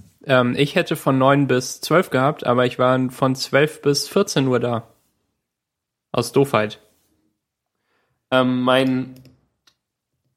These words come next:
Speaker 2: äh, danach sind wir einen Döner essen gegangen. Das war lecker.
Speaker 1: Cool.
Speaker 2: Ich hab dir gar nicht richtig zugehört. Ich hab gerade gelesen, dass jemand einen Tweet gefafft hat. Und dann dachte ich, und davor wollte ich schon das mit dem Döner sagen.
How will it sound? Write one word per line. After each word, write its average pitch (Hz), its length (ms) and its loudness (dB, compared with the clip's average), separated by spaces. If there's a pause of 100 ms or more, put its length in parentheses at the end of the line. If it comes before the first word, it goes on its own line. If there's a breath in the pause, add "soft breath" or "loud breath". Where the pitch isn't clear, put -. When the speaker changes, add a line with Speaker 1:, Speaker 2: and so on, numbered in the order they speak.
(680)
Speaker 2:
äh, 127 200 2
danach 135 300 2
sind 165 160 -4
wir 160 80 0
einen 147 140 -2
Döner 135 240 0
essen 117 200 -6
gegangen. 110 280 -6 (240)
Das - 180 -14
war 110 200 -6
lecker. 110 500 -8 (1040)
Speaker 1:
Cool. 156 180 2 (1900)
Speaker 2:
Ich 143 80 2
hab 143 100 -2
dir 151 80 4
gar 135 100 4
nicht 135 100 -2
richtig 135 220 -2
zugehört. 135 300 2
Ich 113 100 -8
hab 117 80 -4
gerade 120 240 2
gelesen, 120 280 0
dass 117 120 -4
jemand 117 320 -2
einen 120 160 -6
Tweet 139 240 -8
gefafft 143 340 -4
hat. 165 180 -4 (480 loud breath)
Und 117 100 -8
dann 117 140 0
dachte 120 320 -2
ich, 120 180 -4
und 127 80 -2
davor 127 300 2
wollte 127 180 4
ich 117 80 -6
schon 117 140 -2
das 117 120 -2
mit 117 140 -6
dem 113 120 -4
Döner 120 280 2
sagen. 107 380 -6